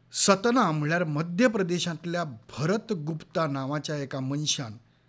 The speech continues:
मेल धाडल्या म्हाका। रेल्वेंतलो आपलो एक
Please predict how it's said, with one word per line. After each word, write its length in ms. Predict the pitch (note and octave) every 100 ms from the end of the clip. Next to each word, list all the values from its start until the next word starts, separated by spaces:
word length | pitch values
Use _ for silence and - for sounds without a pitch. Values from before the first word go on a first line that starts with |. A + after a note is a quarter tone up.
| _ _ _ D3
मेल 400 | E3 F3+ E3 B2
धाडल्या 300 | A#2+ A2 A2
म्हाका। 260 | G#2+ - - _ _ _ _ _ _ _ _ _ _ -
रेल्वेंतलो 640 | D#3+ F#3+ G3+ A#3+ B3+ B3 -
आपलो 340 | E3+ - F#3 F3+
एक 240 | F3 F3